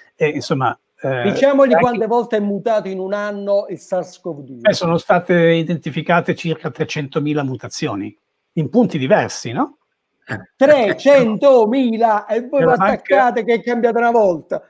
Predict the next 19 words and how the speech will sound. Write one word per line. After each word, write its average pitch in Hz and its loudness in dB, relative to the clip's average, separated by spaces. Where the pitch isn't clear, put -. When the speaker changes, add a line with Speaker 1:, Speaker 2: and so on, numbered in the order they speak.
Speaker 1:
nella 160 0
Speaker 2:
Signori, 180 2
Speaker 1:
banca 180 -6
Speaker 2:
è 175 -4
la 185 2
Speaker 1:
dati 196 2
Speaker 2:
natura 214 -4
che 143 -8
è 139 -14
così. 131 -20
Speaker 1:
nella 139 -8
banca 160 -2
dati 151 -2
del 120 -12
gisaid 139 -4
ci - -20
sono 165 -6
trecentomila 175 -8
sequenze 156 -6